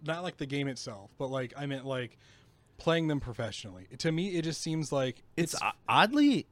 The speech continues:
Speaker 2: I can see why.
Speaker 1: It's, it's fun to be like
Speaker 2: It's more than just button smashing,
Speaker 1: No,
Speaker 2: honestly.
Speaker 1: I, no, I understand, but even still, even with the technical side of it, where, like, hey, this is really intense, this is what you do in these scenarios, this is, you know, I get that it's technical,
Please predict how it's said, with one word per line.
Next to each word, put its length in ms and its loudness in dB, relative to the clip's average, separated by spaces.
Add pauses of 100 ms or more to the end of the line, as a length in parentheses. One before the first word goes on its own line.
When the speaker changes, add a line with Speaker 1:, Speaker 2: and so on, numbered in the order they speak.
(160)
Speaker 2:
I 120 4
can 180 0
see 480 -2
why. 380 4
Speaker 1:
It's, 360 -2
it's 240 -2
fun 680 -2
to 140 -2
be 180 -2
like 540 -2 (320)
Speaker 2:
It's 140 -2
more 180 6
than 140 4
just 160 -2
button 240 -2
smashing, 560 -8
Speaker 1:
No, 160 4
Speaker 2:
honestly. 320 0
Speaker 1:
I, 80 -6
no, 140 -2
I 140 -4
understand, 460 -4
but 140 -4
even 260 -4
still, 540 -4
even 260 -6
with 140 -4
the 80 -8
technical 420 -6
side 300 -4
of 80 -2
it, 100 -2
where, 180 -4
like, 220 -4 (320)
hey, 140 0
this 160 -2
is 120 -2
really 220 0
intense, 480 -4
this 160 -4
is 140 -6
what 160 -6
you 120 -12
do 240 -4
in 80 -2
these 160 -10
scenarios, 680 -4
this 240 -8
is, 240 -10
you 80 -6
know, 400 -6 (680)
I 60 -4
get 220 2
that 100 2
it's 220 -8
technical, 580 -10